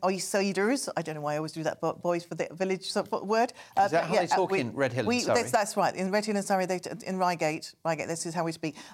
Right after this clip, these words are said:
Speaker 1: Um, yeah, we don't want outsiders. And I know even, you know, uh, where I live, it's been a similar thing when the travellers have come. Like, we don't want the travellers here. We don't want the immigrants here. Um, and, uh, they're saying that they're only gonna put, like, single men from,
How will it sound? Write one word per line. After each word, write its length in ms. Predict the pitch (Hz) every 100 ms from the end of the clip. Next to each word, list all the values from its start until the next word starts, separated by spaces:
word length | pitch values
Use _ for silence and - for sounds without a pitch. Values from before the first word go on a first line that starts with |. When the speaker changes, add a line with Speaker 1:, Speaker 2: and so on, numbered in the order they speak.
| -
Speaker 1:
Um, 200 | 185 185
yeah, 240 | 202 196
we 100 | 165
don't 160 | 190 262
want 160 | 220 -
outsiders. 640 | 135 - 156 151 160 156
And 300 | - 165 160 -
I 180 | 170 190
know 400 | 185 175 170 165
even, 560 | 165 160 165 160 160 160
you 100 | 160
know, 360 | 139 135 139 120
uh, 80 | 98 95 -
where 180 | 117 156
I 140 | 175 147 -
live, 320 | 165 160 156 - -
it's 160 | - 147
been 160 | 240 151
a 40 |
similar 260 | 233 240 180
thing 340 | 190 170 165
when 120 | 143
the 60 | 139
travellers 400 | - 196 185 170
have 100 | 160
come. 320 | 185 175 170 -
Like, 180 | 135 -
we 40 |
don't 120 | 185
want 100 | 139 143
the 40 |
travellers 380 | - 180 175 165
here. 200 | 170 160
We 100 | 151
don't 200 | 180 -
want 220 | 156 147 _ _ -
the 100 | 139
immigrants 460 | - 214 208 208 220
here. 320 | 190 180 175 175 - -
Um, 300 | 180 185 190
and, 260 | 180 185 190 -
uh, 240 | 180 -
they're 180 | 180 208
saying 420 | 202 262 269 180
that 100 | 156
they're 140 | 170 180
only 120 | 196
gonna 140 | 180
put, 280 | 165 190 160
like, 180 | 147 147
single 440 | - 196 190 165 160
men 480 | 165 190 131 135
from, 600 | - - 165 156 151 151